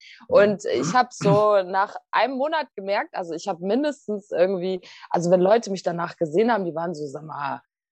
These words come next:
Speaker 2: bist du irgendwie, hast du eine O P gemacht? Warum siehst du so jung aus?“ Und ich war so, „Ich bin doch jung, jetzt hör auf.“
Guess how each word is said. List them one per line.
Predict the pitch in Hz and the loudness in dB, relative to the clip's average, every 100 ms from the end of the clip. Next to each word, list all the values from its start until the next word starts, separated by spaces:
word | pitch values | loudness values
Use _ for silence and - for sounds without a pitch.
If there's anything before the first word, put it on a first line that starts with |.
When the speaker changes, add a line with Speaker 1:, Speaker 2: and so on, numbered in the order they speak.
| _ | _
Speaker 2:
bist | 165 - | -8 2
du | 165 | 4
irgendwie, | - 175 165 143 151 | 4 2 0 -4 -8
hast | 151 - | -10 -2
du | |
eine | 165 | 0
O | 127 | 0
P | 135 196 277 | 4 4 6
gemacht? | 277 240 247 240 | 4 2 0 -4
Warum | 185 180 | -4 -4
siehst | 175 190 - | -2 -6 -6
du | 170 | -6
so | 156 | -2
jung | 160 220 311 | 4 4 4
aus?“ | 233 233 285 - | 4 4 2 -2
Und | 170 | -8
ich | - | -2
war | 180 | -2
so, | 160 | -2
„Ich | 147 | -6
bin | 185 269 | 0 2
doch | 370 | 2
jung, | 262 302 302 247 | 0 -2 0 -2
jetzt | 160 - | -6 -4
hör | 165 | 0
auf.“ | 160 277 349 | 2 2 0